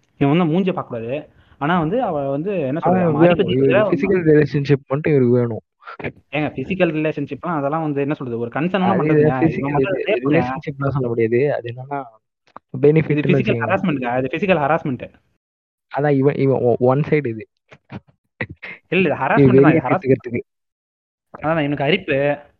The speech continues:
Speaker 1: பொம்பளைய பார்த்தா இவனுக்கு அரிப்பு வந்துரும். அந்த அரிப்பை
Speaker 2: அதான் இது
Speaker 1: தீர்த்துக்கிறதுக்காக அந்த
Speaker 2: இதுல வந்து, இதுல பாதி போதை, அதுக்கப்புறம் அந்த மாதிரி இந்த சீனு. இதே மாதிரி, இதே மாதிரி ஒரு போதை, அதுக்கப்புறம் ஒரு சீனு. அது இ-, இதுக்கப்புறமா கொண்டு வராங்க இதே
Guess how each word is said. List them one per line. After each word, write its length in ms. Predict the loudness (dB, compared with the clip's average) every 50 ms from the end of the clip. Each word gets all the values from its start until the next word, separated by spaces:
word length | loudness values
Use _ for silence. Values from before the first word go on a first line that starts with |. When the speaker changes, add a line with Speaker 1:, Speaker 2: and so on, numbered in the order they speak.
| _ -8
Speaker 1:
பொம்பளைய 280 | -6 -2 0 0 0 0
பார்த்தா 160 | 0 -2 -4
இவனுக்கு 240 | -4 -4 -2 -2 -2
அரிப்பு 260 | -2 0 -2 -2 -4
வந்துரும். 360 | -4 -6 -8 -10 -12 -14 -16 -14
அந்த 120 | -12 -8 -6
அரிப்பை 380 | -4 -4 -2 -2 -2 -2 -2
Speaker 2:
அதான் 200 | -2 0 0 0
இது 160 | 0 0 0
Speaker 1:
தீர்த்துக்கிறதுக்காக 80 | -2 -2
அந்த 400 | -2 -4 -4 -4 -6 -8 -10 -10 _ _ _ _ _ _ _ _ _ _ _ _ _ _ _ _ _ _ _ _ -20 -18 -18 -18 -18 -20 -20 _ _ _ _
Speaker 2:
இதுல 160 | 2 4 4
வந்து, 240 | 4 4 2 2 0
இதுல 280 | 0 0 0 2 2 2
பாதி 440 | 2 2 2 2 2 4 4 4 4
போதை, 320 | 6 6 6 6 4 4
அதுக்கப்புறம் 540 | 2 2 2 2 4 4 4 4 4 4 2
அந்த 160 | 2 0 -4
மாதிரி 220 | -6 -4 -2 -4
இந்த 160 | -4 -2 -2 -4
சீனு. 320 | -4 -4 -6 -6 -6 -6 -10 _ -20 -10 -4
இதே 260 | -2 2 4 4 4
மாதிரி, 340 | 4 4 2 2 0 -2 -4 _ -6
இதே 220 | 0 2 4 4 6
மாதிரி 160 | 6 8 8
ஒரு 160 | 8 6 6
போதை, 380 | 6 6 4 6 4 4 2 2
அதுக்கப்புறம் 380 | 4 4 4 4 4 4 2
ஒரு 100 | 2 0
சீனு. 320 | -2 -4 -4 -2 -2 -2 -2
அது 280 | -2 -2 -2 -4 -4 -2
இ-, 40 | -2
இதுக்கப்புறமா 540 | 0 0 2 2 0 0 0 2 4 4 4
கொண்டு 240 | 4 4 4 4 6
வராங்க 280 | 4 4 2 2 0 -2
இதே 180 | -2 -2 -2